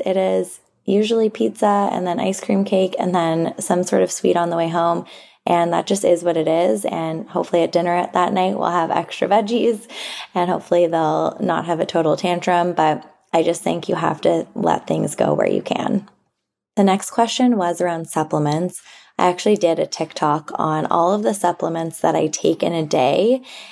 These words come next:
and I was so overwhelmed after watching back my own video, and <laughs> I started to think,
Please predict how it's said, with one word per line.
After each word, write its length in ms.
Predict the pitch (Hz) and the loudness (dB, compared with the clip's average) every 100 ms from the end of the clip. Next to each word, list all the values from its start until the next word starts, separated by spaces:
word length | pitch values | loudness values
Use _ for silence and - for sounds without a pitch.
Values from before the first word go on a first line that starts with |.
| - - | -10 -2
and 460 | 180 170 165 165 - | 0 2 0 -2 0
I 160 | 165 | 2
was 320 | 175 269 302 - | 4 2 0 -4
so 360 | - 170 156 | 0 2 2
overwhelmed 680 | 156 156 160 156 151 160 165 | 0 -2 -2 -2 -4 -4 -2
after 320 | - 160 160 | -4 -2 0
watching 460 | 156 151 151 170 160 | 0 0 -2 -4 -2
back 360 | 151 151 - | -2 -2 -4
my 160 | 170 156 - | -4 -2 0
own 280 | 156 160 | 0 0
video, 640 | 156 151 156 160 170 180 208 - | 0 0 2 0 2 2 0 -2
and 380 | 190 175 180 180 | -2 0 0 0
<laughs> 40 | |
I 120 | 214 | -2
started 520 | 247 247 220 254 247 247 | -4 -6 -2 -2 -2 0
to 100 | 262 | 2
think, 400 | 226 202 202 | 2 0 -2